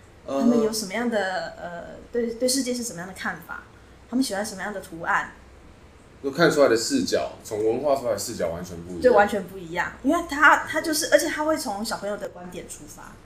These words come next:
Speaker 1: 嗯。
Speaker 2: 很儿童的观点，那你就会用另外一个一般人不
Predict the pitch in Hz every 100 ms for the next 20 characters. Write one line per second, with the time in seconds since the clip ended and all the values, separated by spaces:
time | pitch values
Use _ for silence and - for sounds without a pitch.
0 | - - 131 202 202 220 196 180 190 180
1 | 170 165 - - - - - - - 226
2 | 220 208 - 202 180 233 233 247 233 208
3 | 214 214 196 196 233 226 220 185 185 196
4 | 180 - - 247 - 214 208 165 165 165
5 | -